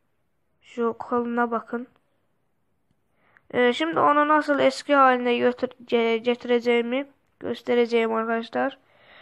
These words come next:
Ee, bir ele tıklıyoruz. Şuna, yani bakın şuna tıklıyoruz ve bir el. Şu ele tıkladığımızda bakın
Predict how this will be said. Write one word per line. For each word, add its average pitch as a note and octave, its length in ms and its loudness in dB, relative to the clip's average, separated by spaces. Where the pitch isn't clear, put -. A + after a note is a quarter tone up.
Ee, B3 540 4
bir D#4 160 2
ele D#4 240 8
tıklıyoruz. A#3 920 -2
Şuna, B3+ 560 2
yani G#3+ 380 -6
bakın C#4 360 -6
şuna A3+ 420 -4
tıklıyoruz C#4+ 560 0
ve D4 180 2
bir D#4+ 200 4
el. A#3 260 4
Şu - 180 0
ele D#4 180 6
tıkladığımızda C#4 720 0
bakın B3+ 320 -6